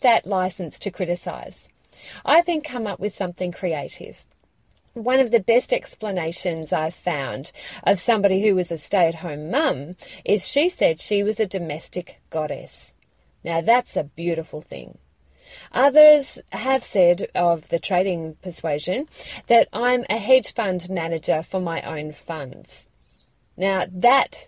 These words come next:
sounds like it's got much more credibility, and I think you could probably use that one.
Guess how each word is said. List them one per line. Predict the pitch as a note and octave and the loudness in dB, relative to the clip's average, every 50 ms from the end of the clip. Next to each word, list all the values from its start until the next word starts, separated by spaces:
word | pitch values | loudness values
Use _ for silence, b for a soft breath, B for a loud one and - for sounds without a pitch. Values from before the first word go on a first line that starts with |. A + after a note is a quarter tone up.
| _ _ | _ _
sounds | - - G#3 F#3 F3 D#3+ D3 A2 G#2 - - - - _ - | -4 0 2 2 2 0 -2 -6 -8 -10 -14 -18 -18 _ -4
like | F3+ E3 D#3+ - | -4 -4 -2 -4
it's | D#3 - - | -8 -10 -6
got | - E3+ - - - | -6 -6 -6 -6 -8
much | - E3+ G3 G3+ A3 B3+ A3+ F3+ F3+ - - G#3+ | -8 -4 -2 0 2 2 0 0 -2 -6 -4 -2
more | E3 D3+ F3 | -2 -2 -2
credibility, | - - A3+ - F3 - - D3+ - - F3 - - E2+ - B B B B B G3 | 0 2 2 2 2 0 -2 -4 -4 -4 -6 -6 -8 -10 -10 B B B B B -10
and | B - F3+ - | B -6 -6 -6
I | - F#3+ G#3 G#3 | -8 -10 -10 -10
think | - - F3 D#3 - - - _ | -8 -8 -8 -8 -8 -14 -18 _
you | - - F#3+ F#3+ | -8 -4 -4 -4
could | - G3 F3+ - | -4 -6 -10 -8
probably | - F3 D#3 D#3 D3+ - E3 D#3 | -8 -8 -8 -8 -8 -6 -8 -8
use | D3 D3+ D3+ D3+ D3 - | -6 -8 -10 -12 -10 -10
that | E3+ D#3+ D#3 - | -10 -10 -10 -12
one. | - D3+ C#3+ D3+ D#3 | -16 -16 -18 -18 -20